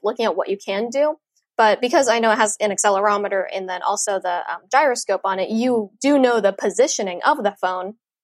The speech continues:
if it gets to, like, a certain position.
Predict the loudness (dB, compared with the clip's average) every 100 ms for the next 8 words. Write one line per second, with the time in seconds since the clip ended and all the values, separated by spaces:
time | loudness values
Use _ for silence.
0 | -4 0 2 0 2 0 0 -8 -2 2
1 | 2 0 -2 -2 0 0 -4 -8 -8 -6
2 | -8 -10 -12 -14